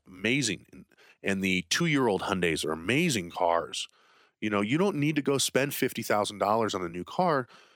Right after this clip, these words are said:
when you can spend twenty-five thousand dollars on a car that's two or three years old. It's a lease return.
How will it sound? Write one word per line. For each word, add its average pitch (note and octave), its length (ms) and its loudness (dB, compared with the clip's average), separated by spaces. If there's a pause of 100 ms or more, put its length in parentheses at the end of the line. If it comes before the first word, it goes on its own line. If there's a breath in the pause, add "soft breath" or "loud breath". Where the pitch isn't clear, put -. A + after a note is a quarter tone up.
(140 loud breath)
when B2+ 140 2
you B2+ 100 2
can A#2 120 -4
spend A2+ 320 0
twenty-five C3+ 600 0
thousand F#2 380 0
dollars F2+ 480 2 (760 loud breath)
on G#2+ 120 0
a F#2+ 60 0
car G2+ 220 2
that's G2 160 -2
two - 200 -2
or G2 80 0
three G2+ 260 -2
years F#2 160 0
old. C#3+ 260 0
It's - 140 -8
a F#2+ 40 -2
lease F2 300 -4
return. - 540 -4